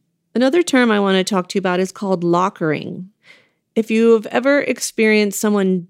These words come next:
ditching you by claiming that they have to study for finals or study for a big project, when indeed they're just not interested in you, then you've been lockered.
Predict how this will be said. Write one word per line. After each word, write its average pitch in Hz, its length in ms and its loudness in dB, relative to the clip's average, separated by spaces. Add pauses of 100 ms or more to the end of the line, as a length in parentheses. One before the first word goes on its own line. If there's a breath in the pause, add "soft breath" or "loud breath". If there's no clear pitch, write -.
ditching 196 420 2
you 156 420 0
by 151 120 -4
claiming 196 600 -2
that 170 240 -4
they 170 500 0
have 160 500 -6
to 170 160 -6
study 170 460 -4
for 156 180 -6
finals 226 720 -2
or 160 380 -6
study 170 420 -6
for 165 240 -6
a 156 60 -4
big 160 360 -6
project, 208 720 -6 (380 loud breath)
when 185 380 0
indeed 196 500 0
they're 180 140 2
just 175 400 -6
not 165 340 0
interested 175 480 -2
in 170 160 -2
you, 160 380 -2 (220 soft breath)
then 180 120 0
you've 185 260 0
been 170 300 0 (100)
lockered. 160 960 -6